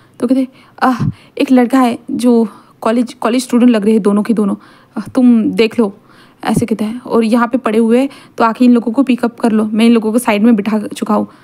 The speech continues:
तो वांग जी कहते, "कौ-, कौन है, मुझे नाम, नाम बता सकते हो?" तो कहते, "आ,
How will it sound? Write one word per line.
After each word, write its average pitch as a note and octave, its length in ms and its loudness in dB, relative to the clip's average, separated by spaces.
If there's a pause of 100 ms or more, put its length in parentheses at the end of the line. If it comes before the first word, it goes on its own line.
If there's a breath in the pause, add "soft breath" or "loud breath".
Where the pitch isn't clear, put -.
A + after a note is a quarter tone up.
(320 soft breath)
तो B3+ 60 2
वांग A#3+ 140 0
जी B3 100 0
कहते, - 220 -8 (300)
"कौ-, B3+ 280 0
कौन C#4 220 4
है, A#3+ 80 2
मुझे A#3+ 460 2
नाम, A3+ 240 2 (120)
नाम B3 200 4
बता B3+ 140 0
सकते B3+ 240 -2
हो?" C#4 100 -2 (120)
तो A#3+ 80 -4
कहते, B3+ 260 0 (400 loud breath)
"आ, C4+ 220 2